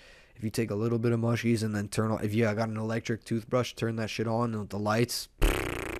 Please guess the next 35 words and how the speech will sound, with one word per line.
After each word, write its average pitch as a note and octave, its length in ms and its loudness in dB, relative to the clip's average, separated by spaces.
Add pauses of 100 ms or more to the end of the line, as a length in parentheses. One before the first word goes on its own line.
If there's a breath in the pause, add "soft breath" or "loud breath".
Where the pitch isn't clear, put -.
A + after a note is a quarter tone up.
(680 loud breath)
forget G#2+ 400 0
about F#2 280 -2
it, E2 120 -10
dude. E2 240 -10 (240 soft breath)
That's A2+ 220 2
a A#2 80 4
rave A2 360 2
right G#2+ 220 -4
there A2 200 0
in G#2 140 -6
a, F#2+ 180 -8
it, A#2+ 160 -8
that's, C#3 240 0 (320 loud breath)
that's C#3+ 180 -4
a D#3+ 60 2
rave C#3+ 240 6
right C#3 140 4
there C#3 220 4
in B2 60 0
a, A2+ 300 -4 (200)
in A2 100 -4
a F#2+ 80 -6
two-by-four A#2+ 960 2 (260 loud breath)
bathroom. G2 680 0 (220)
Just A#2 180 -2
single A#2+ 280 0
person G#2+ 400 0
bathroom. F#2+ 420 0
All, D#2+ 120 -2
that's A2 160 -4
all A2 180 0
you A#2 80 2
have G#2+ 100 0
to G#2+ 100 -4
do. G2+ 180 -2